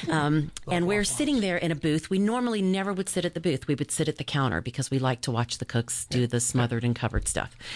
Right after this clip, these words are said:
Speaker 1: So we were sitting in a booth that particular day, and behind us there were four young people, a couple, and then two young ladies across from them. And Jack and I are talking,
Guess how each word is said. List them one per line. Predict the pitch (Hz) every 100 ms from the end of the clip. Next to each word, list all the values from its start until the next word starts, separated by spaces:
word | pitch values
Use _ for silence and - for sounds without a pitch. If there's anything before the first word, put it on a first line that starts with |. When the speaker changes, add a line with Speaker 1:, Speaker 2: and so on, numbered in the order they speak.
| - - - -
Speaker 1:
So | -
we | 175
were | 185
sitting | 185 214 220
in | 208
a | 196
booth | 143 147 -
that | 156 -
particular | 147 160 - 143
day, | 135 135 135
and | 143
behind | 160 - 330 320
us | 123 135
there | - 143
were | 143
four | - 147 143
young | 143 123 135
people, | - 120 117 143 202 - - - - -
a | 139
couple, | - 156 196 226 262 - -
and | 151 143 143 -
then | 147 143 - - -
two | - 160
young | 151 139
ladies | 139 131 131
across | 131 - 127 -
from | 123
them. | 117 80 - - - - - - - - - -
And | 156 151 147 - - -
Jack | - 180 180
and | 190
I | 180
are | 170
talking, | - 170 170 180 175 175 175